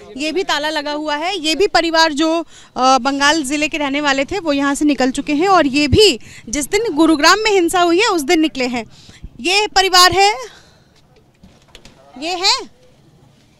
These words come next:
ये जिनका घर है, वो है अभी? अच्छा, बेटा है उनका, फैमिली, बाकी लोग जा, जा चुके हैं।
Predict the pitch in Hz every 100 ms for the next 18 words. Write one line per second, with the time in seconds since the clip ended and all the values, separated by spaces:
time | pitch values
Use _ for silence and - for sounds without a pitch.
0 | _ 302 339 392 392 403 415 427 392 359
1 | 494 403 233 - 240 240 226 202 175 -
2 | 240 247 _ _ _ _ _ - - 311
3 | 302 311 359 349 330 339 339 427 494 359
4 | 320 320 370 349 294 302 339 320 311 254
5 | 254 233 202 - 202 214